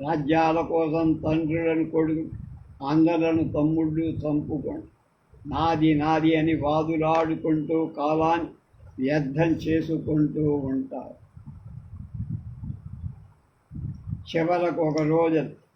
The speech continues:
ఒక క్షణంలో ప్రాణాలు పోగొట్టుకుంటారు. ఇలా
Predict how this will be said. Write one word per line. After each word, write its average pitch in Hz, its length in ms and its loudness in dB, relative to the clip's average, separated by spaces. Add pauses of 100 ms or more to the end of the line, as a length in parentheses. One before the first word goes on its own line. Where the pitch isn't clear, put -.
(240)
ఒక 151 200 0
క్షణంలో 165 800 0
ప్రాణాలు 160 760 0
పోగొట్టుకుంటారు. 147 1500 -4 (1000)
ఇలా 156 340 2